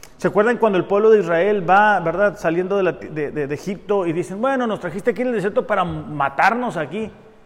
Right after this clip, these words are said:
Dios no es así. Si Dios te permitió conocerle hace un año, dos años, cinco años, diez años, quince años, no es para que tú te mueras en desánimo,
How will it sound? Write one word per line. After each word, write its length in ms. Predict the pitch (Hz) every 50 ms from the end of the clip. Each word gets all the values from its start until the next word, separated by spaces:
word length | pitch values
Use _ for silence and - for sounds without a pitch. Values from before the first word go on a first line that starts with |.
| - - - - -
Dios 160 | 170 185 180
no 240 | 196 196 180 151 147
es 220 | 175 196 190 -
así. 340 | 165 139 - - - 127 135 - _ _ _ _ _ _ _ _ _ _ _ _ _ _ _ _ _ - - - - - -
Si 180 | - - 175 175
Dios 280 | 156 185 202 196 196
te 100 | 214 254
permitió 500 | - 196 208 185 175 165 - - 202 190
conocerle 760 | 196 226 226 202 180 160 135 - 185 196 196 190 180 165 160 170
hace 200 | 170 - 196 -
un 240 | 185 180 185 180
año, 300 | 180 180 185 180 165 151
dos 260 | 147 170 175 151 - 180
años, 340 | 175 180 175 165 151 131
cinco 340 | - 170 180 - 165 180 175
años, 340 | 180 185 180 165 151 147 135
diez 240 | 151 185 175 - 180
años, 320 | 180 180 175 160 135 -
quince 320 | - 175 190 165 - 180 170
años, 380 | 175 180 190 196 175 156 151 - - - - - - 196
no 260 | 208 220 214 208 208
es 300 | 233 247 247 233 240 -
para 260 | - 196 175 - -
que 80 | 170 147
tú 140 | - 196
te 120 | 190 208 208
mueras 420 | 196 196 208 214 220 220 - -
en 120 | 185 170 160
desánimo, 640 | 156 139 - 175 156 170 190 190 180 165 143